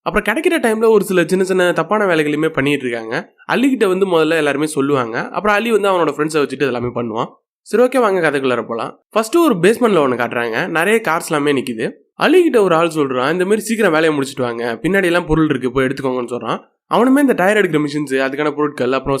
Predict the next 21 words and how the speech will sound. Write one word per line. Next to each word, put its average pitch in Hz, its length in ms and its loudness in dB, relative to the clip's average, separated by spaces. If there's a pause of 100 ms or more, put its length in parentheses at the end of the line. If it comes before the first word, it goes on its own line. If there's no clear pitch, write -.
ஸ்பேனர்ஸ் 143 300 -2
இதெல்லாமே 127 320 -2
எடுத்துக்கிறான். - 480 -10 (160)
அப்புறம் 185 340 -2
காரை 294 220 4
மெதுவா 202 180 4
மிஷின் 190 240 0
வச்சு 165 260 0
தூக்குறாங்க. 139 500 -2 (240)
மஜித் 196 300 2
தான் 214 240 0
அந்த 180 100 0
காரோட 160 240 2
டயரை 143 260 0
ஓப்பன் 139 300 -2
பண்ணிட்டு 120 320 -4
இருக்கான். 139 220 -2
அலி 190 260 0
வந்து 175 180 2
பார்த்துட்டு 131 320 -2
இருக்கான். 120 340 -8